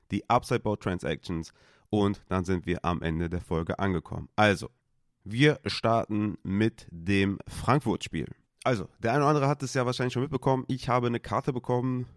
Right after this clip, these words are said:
von der Community für das Spiel Kansas City Chiefs gegen die Miami Dolphins in Frankfurt.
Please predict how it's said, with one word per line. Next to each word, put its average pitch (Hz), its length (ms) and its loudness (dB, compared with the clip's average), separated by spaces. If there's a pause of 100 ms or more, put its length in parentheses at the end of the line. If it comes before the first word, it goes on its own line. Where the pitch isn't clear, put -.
von 127 240 0
der 123 100 -2
Community 123 640 2
für - 320 -2
das 110 260 -2
Spiel 117 440 -4 (280)
Kansas 131 340 2
City 123 220 -6
Chiefs 117 440 -6
gegen 110 300 0
die 104 100 0
Miami 107 380 2
Dolphins 101 580 -2
in 135 200 2
Frankfurt. 117 680 -2